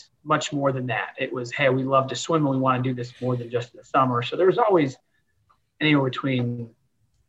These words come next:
thirty and forty kids that would keep swimming. Um, not all competitively, but they just, they loved the activity and loved to do it. And so my role has been to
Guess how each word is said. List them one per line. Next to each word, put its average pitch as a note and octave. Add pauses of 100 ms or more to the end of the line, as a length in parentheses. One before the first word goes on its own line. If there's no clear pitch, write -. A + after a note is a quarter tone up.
(120)
thirty C3+
and B2
forty C3
kids B2+
that C3
would B2+
keep D3
swimming. B2+ (400)
Um, F2+ (380)
not C3+
all B2
competitively, D3
but B2
they B2+
just, B2+ (120)
they B2
loved B2+
the C3
activity C3
and B2+
loved B2+
to -
do D3
it. A#2
And B2+
so A#2+ (800)
my C3+
role C3
has B2
been B2
to A#2+